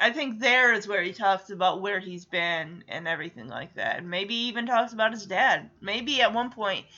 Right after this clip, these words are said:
he'll talk about, there's a Christmas episode. I remember seeing the Christmas episode on T V in a rerun where Alfonso, I think he sings.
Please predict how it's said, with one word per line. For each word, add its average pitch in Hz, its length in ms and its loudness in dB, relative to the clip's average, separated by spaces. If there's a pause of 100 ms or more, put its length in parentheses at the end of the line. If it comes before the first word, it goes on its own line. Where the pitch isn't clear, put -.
(200)
he'll 254 200 2
talk 226 320 4
about, 190 280 2 (720)
there's 453 260 6
a 466 80 -2
Christmas 466 480 -2
episode. 277 420 0
I 294 120 6
remember 392 520 4
seeing 381 340 -6
the 320 80 -8
Christmas 359 500 -8
episode 320 400 -2
on 247 280 2
T 277 240 -10
V 277 180 -6
in 269 80 -4
a 247 40 -2
rerun 202 800 -2 (1400)
where 233 800 6 (500)
Alfonso, 247 840 8 (200)
I 311 180 4
think 466 260 -2
he 539 180 -10
sings. 349 1040 -8